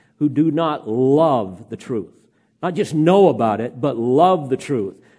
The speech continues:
Those of you who do not love the Lord Jesus Christ, those of you who do not love the gospel and find yourself overwhelmed by its glory and its grace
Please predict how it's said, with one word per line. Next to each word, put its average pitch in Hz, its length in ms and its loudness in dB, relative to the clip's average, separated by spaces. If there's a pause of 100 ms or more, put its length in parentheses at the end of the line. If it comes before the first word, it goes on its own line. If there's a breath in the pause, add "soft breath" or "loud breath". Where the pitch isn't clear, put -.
(220 soft breath)
Those 147 180 0
of 165 100 -2
you 170 120 2
who 165 100 2
do 170 180 2
not 170 280 -2
love 156 560 4
the 135 80 0
Lord 139 240 2
Jesus 123 480 -6
Christ, 101 540 -12 (340 soft breath)
those 156 200 2
of 143 80 -4
you 156 140 6
who 165 120 2
do 165 180 0
not 165 220 0
love 160 540 2
the 143 80 2
gospel 127 680 -6 (280 soft breath)
and 143 140 -4
find 175 260 2
yourself 170 460 0
overwhelmed 165 1000 2
by 139 180 0
its 135 220 -6
glory 170 720 2
and 127 100 -4
its 120 180 -10
grace 151 540 0